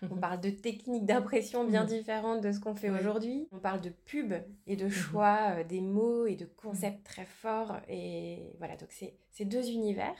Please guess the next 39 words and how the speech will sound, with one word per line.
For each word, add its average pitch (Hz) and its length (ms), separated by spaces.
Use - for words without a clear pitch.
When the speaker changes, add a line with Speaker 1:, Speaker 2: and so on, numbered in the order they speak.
Speaker 1:
Et 208 80
donc, 240 100
c'est 202 140
deux 247 100
familles 240 340
qui, 220 140
à 196 40
un 196 40
moment 208 220
donné, 214 260
se 214 140
sont 202 120
mises 196 240
ensemble. 226 600
Et, 214 180
euh, 180 180
on 180 60
va 170 120
pas 214 140
se 214 120
mentir, 233 340
à 208 40
un 202 40
moment 185 240
donné, 175 220
il 285 80
y - 20
a 190 100
eu 233 60
un 180 360
petit 269 220
choc 240 280
des 202 100
cultures 202 500
quand 202 120
même. 208 320
Parce 180 240
que, 240 120
bah 214 180